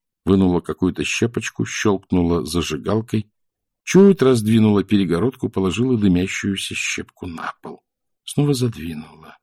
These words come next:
«Что за странные манипуляции?» подозрительно спросил Маса. Негромко, но и не особенно тихо она сказала: «Это комната, в которой спят охранники.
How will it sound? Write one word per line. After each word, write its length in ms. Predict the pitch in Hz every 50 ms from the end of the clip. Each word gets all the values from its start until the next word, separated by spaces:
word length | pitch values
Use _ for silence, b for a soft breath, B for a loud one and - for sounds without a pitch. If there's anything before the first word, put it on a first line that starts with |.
| _ _ _ _ _ _ _ _ _ _ _ _ _ _ _ _ _ _ _ _ _ _ _ _ _ _ _ _ _ _ _ _ _ _
«Что 180 | - - - -
за 160 | - - -
странные 420 | - - - - - - - 82
манипуляции?» 840 | 80 80 80 82 85 - - 82 - - - - - - - - - _ _ _ _ _ _ _ _ _ -
подозрительно 640 | 98 92 95 90 82 90 87 85 - - 98 98 95
спросил 420 | - - - 98 82 - - 90
Маса. 380 | 85 78 60 - - - 80 - _ _ _ _ _ _ _ _ _ _ _ _ _ _ _ _ _ _
Негромко, 760 | 104 110 113 113 135 185 196 185 - - 82 - - - - - _
но 160 | - - 170 214
и 240 | - - 208 220
не 120 | 226 202 185
особенно 440 | 175 - - 123 101 90 95 95 87
тихо 340 | - - 170 - - -
она 120 | 95 101 113
сказала: 540 | 117 - - 82 - - 80 78 71 - - _ _ _ _ _ _ _ _ _ _ _ _ _ _ _ _
«Это 160 | 214 - 214
комната, 380 | - - 254 254 220 - - 117
в 40 | -
которой 320 | - 135 - 185 190 190
спят 240 | - - 175 165 -
охранники. 580 | 127 - - 104 98 113 - - _ _ _